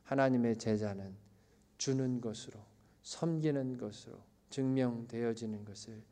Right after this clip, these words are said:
기억하시기 바랍니다. 아멘. 미국과 한국이 참 반대인 게 많습니다. 그쵸? 말도 막 반대고, 그래서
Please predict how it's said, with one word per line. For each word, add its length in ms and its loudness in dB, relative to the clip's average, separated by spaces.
기억하시기 720 4
바랍니다. 600 -14
아멘. 440 -6
미국과 500 4
한국이 360 -2
참 180 -4
반대인 360 2
게 100 0
많습니다. 640 -6
그쵸? 320 -8
말도 340 8
막 260 2
반대고, 560 2
그래서 420 2